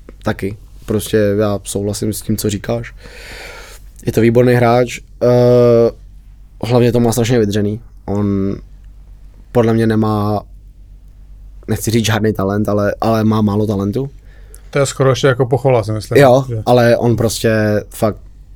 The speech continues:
Speaker 1: ten borec, prostě ty přijdeš na zimák, máme sraz devět a on v osm patnáct je v posilovně. Hmm. A odcházíš ve dvanáct a ten borec ve dvanáct je v posilovně.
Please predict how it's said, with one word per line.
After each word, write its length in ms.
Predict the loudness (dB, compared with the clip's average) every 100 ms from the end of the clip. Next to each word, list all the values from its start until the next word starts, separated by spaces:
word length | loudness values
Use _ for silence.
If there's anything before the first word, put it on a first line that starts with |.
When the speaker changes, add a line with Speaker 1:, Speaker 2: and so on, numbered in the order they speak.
| -20 -6
Speaker 1:
ten 180 | 0 2
borec, 220 | 2 0
prostě 260 | -2 -4 -2
ty 80 | -2
přijdeš 240 | -2 -2
na 100 | 0
zimák, 320 | -2 -2 -2
máme 220 | -2 -2
sraz 200 | 0 -2
devět 320 | 0 0 0 -2
a 40 |
on 220 | -4 -4 -4
v 140 | -6
osm 220 | -6 -6
patnáct 260 | -4 -6 -6
je 60 |
v 20 | -8
posilovně. 440 | -8 -6 -6 -8 -16 -10
Hmm. 180 | -8 -8 -10 -16 -20 -20 -20 -14 -6
A 520 | -2 -2 -2 -2 -4 -6
odcházíš 880 | -6 -2 0 0 0 -2 -8 -10 -8
ve 140 | -2 0
dvanáct 400 | 0 0 -2 -2
a 40 |
ten 160 | -2 0
borec 280 | 0 0
ve 80 | -2
dvanáct 480 | 0 0 -2 -4 -6
je 80 | -4
v 40 |
posilovně. 440 | -4 -6 -6 -6